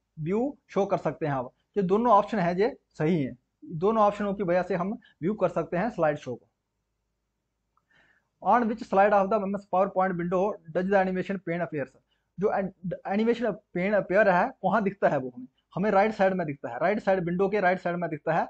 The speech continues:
एन-, एनिमेशन पेन अपीयर।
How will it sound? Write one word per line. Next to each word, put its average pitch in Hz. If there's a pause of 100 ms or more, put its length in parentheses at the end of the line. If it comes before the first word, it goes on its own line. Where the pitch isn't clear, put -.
(300)
एन-, 185 (480)
एनिमेशन 180 (280)
पेन 185 (520)
अपीयर। 147